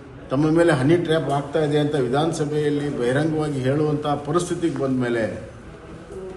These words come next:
ಇದು ಹದಿನೈದು ದಿವಸದಿಂದ ವಿಧಾನಸಭೆ ಮೊಗಸಾಲಲ್ಲಿ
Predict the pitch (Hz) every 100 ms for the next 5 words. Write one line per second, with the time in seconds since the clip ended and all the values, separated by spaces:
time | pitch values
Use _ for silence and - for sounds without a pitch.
0 | - - 156 156 143 165 147 131 135 180
1 | 151 170 - 160 151 156 156 156 147 -
2 | - 143 147 160 143 139 143 131 127 127
3 | 143 147 139 143 143 143 143